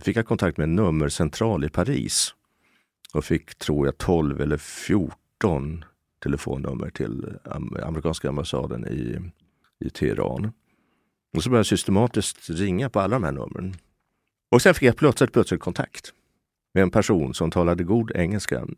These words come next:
och sa att han var ledare för den här gruppen studenter. Och jag, jag presenterade mig och sa att jag var vem jag var då, ehm,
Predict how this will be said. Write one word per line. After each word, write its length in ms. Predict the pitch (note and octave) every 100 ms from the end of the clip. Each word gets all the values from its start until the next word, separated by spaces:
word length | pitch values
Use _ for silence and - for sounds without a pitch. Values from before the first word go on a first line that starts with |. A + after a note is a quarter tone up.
| -
och 100 | D#2+
sa 200 | E2+ E2
att 100 | F2+
han 120 | E2
var 280 | D2+ C#2+ - _ _
ledare 640 | - E2 E2+ D#2+ A#2+ D2 B1+
för 120 | C#2
den 80 | D2
här 80 | D2
gruppen 520 | C#2+ - - - F#2 _ _
studenter. 600 | - - - - - - - _ _ _ _ _ _ _ _ _ _ _ _
Och 120 | F2
jag, 180 | G2+ A2
jag 180 | G2+ F#2+
presenterade 420 | G#2+ - G2 A#2
mig 140 | A#2
och 160 | G2+ F#2+
sa 120 | F#2+
att 100 | F2
jag 80 | F2
var 200 | F2+ A2
vem 200 | G2+ F2
jag 100 | E2+
var 240 | G2 A2+
då, 300 | G2+ F2+ F2 - - -
ehm, 340 | D2+ D#2+ D#2